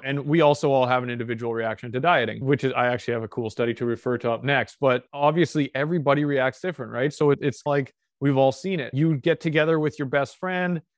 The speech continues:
you guys do the elimination diet, right? You got together with your friend and you did my January reset diet in the new year. Your friend lost ten pounds. You lost none. Why the hell? You guys were eating the exact same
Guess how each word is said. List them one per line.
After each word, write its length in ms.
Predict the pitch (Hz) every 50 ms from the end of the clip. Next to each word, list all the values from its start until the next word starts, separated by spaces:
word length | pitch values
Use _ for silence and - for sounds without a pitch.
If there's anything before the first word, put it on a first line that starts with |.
| _ _ -
you 160 | 143 151 156
guys 320 | 151 147 143 143 143 127
do 260 | 117 131 156 160 160 151
the 180 | 143 156 156
elimination 720 | 151 147 151 151 156 151 147 147 147 135 - - 139 131 123
diet, 380 | 123 117 113 113 113 110 - -
right? 260 | 123 123 143 160 156 - _
You 240 | - 120 139 147 156
got 220 | 156 160 156 147
together 300 | - 165 151 160 156 156
with 160 | 156 147 - 147
your 80 | 139
friend 400 | - - 151 151 151 147 151 139
and 260 | 127 123 123 120 113
you 160 | 120 127 143 151
did 200 | 143 151 151 143 -
my 200 | - 131 127 127
January 640 | 123 120 127 127 131 143 143 139 143 151 160 151 135
reset 500 | 120 135 151 147 - - 147 135 120 -
diet 340 | 139 127 127 127 127 127
in 80 | 127 127
the 80 | 131 127
new 200 | 135 156 170 175
year. 340 | 151 123 113 107 104 98 - _ _ _ _ _ _ -
Your 140 | 131 135
friend 380 | 123 - - 170 165 165 170 165
lost 340 | 151 139 135 139 135 - -
ten 240 | - 135 135 135 123
pounds. 480 | - 147 170 180 165 135 110 98 98
You 220 | 120 123 139 147 143
lost 340 | 135 135 135 139 - - - 139
none. 360 | 139 143 165 196 180 127 104 104
Why 300 | 131 131 139 151 156 160
the 100 | 156 151
hell? 340 | 120 120 160 185 185 151 123
You 160 | 120 120 127
guys 200 | 135 135 135 127
were 100 | 135 143
eating 220 | 143 143 156 151
the 60 | 147 147
exact 340 | 135 127 135 135 135 -
same 180 | - 147 139